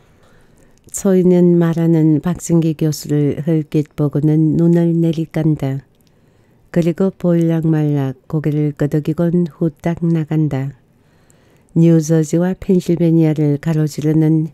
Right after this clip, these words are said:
델라웨어 강은 안개에 쌓여 있고 대기는 습기 차고 싸늘하다. "옷은 두둑히 입고 왔소?"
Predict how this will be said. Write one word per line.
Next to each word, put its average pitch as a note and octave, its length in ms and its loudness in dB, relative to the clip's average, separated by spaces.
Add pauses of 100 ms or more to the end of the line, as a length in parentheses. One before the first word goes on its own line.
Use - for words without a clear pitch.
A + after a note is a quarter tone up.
델라웨어 E3+ 560 0
강은 C#3+ 520 -2 (560)
안개에 D3+ 500 2
쌓여 D3+ 380 0
있고 D#3 480 -2 (140)
대기는 D#3 520 2
습기 E3+ 400 -4
차고 F3 380 -4
싸늘하다. D#3+ 840 -4 (1200)
"옷은 G3 460 2
두둑히 F#3 680 0
입고 F3 260 -2
왔소?" F3+ 640 -2